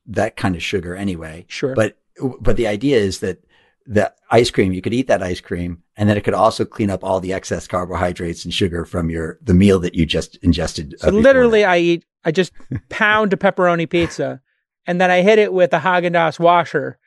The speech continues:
Speaker 2: to, to counter it.
Speaker 1: <laughs>
Speaker 2: I mean, this is, I have been spending my life on the wrong things, clearly. Thank the Lord that you're out there doing God's work.
Speaker 1: Yeah, well, thank you. I mean, we, we, we at S O S V, you know, we're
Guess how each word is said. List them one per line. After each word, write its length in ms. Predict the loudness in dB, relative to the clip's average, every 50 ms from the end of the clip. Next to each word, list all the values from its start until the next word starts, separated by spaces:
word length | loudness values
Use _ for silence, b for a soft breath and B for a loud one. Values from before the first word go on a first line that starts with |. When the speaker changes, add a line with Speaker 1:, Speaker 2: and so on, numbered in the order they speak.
| B B B
Speaker 2:
to, 200 | 0 2 2 2 0 0
to 280 | 0 0 -2 -4 -4 -4
counter 520 | 0 2 2 4 2 2 0 0 0 0 0
it. 160 | -2 -4 -6 -6 -8 -8 _
Speaker 1:
<laughs> 180 | _ _ -4
Speaker 2:
I 100 | 0 4
mean, 200 | 6 6 6 6
this 280 | 4 4 4 4 4 2
is, 280 | 4 6 6 6 6 4
I 160 | 2 0 0
have 180 | 0 -2 -4 -2
been 120 | -4 -2
spending 340 | 0 2 2 2 2 0 -2
my 100 | -2 0
life 240 | 0 0 0 0 -2
on 60 | -4 -6
the 80 | -6
wrong 320 | -6 -6 -6 -4 -4 -4 -4
things, 340 | -4 -4 -4 -4 -4 -10 -8
clearly. 560 | -4 0 0 2 2 0 -2 -6 -10 -12 -14 _ _ _ _ _ _
Thank 240 | 2 2 2 2 0
the 340 | 0 0 2 2 2 2 4
Lord 200 | 6 4 4 4
that 120 | 2 0
you're 160 | 2 2 2 2
out 160 | 0 -2 -2
there 100 | -4 -6
doing 360 | -2 -2 -2 -2 -2 -2 0
God's 320 | 0 2 2 2 0 0
work. 420 | 0 0 0 0 -2 -6 -10 -18 _ _ _ _ _ _ 4
Speaker 1:
Yeah, 420 | 6 8 8 10 8 6 6 4
well, 160 | 2 0 0
thank 260 | 2 2 2 2 2 4
you. 200 | 4 4 4 4
I 100 | 4 4
mean, 160 | 2 2 4
we, 160 | 4 2 2
we, 300 | 2 0 0 0 -2 -2
we 260 | 0 2 2 4 4 4
at 120 | 6 6
S 160 | 6 4 4
O 40 | 0
S 120 | 0 0
V, 500 | 0 0 0 2 2 2 2 0 -2 -6 -4
you 120 | 0 0
know, 100 | 0 2
we're 320 | 2 2 2 0 0 -2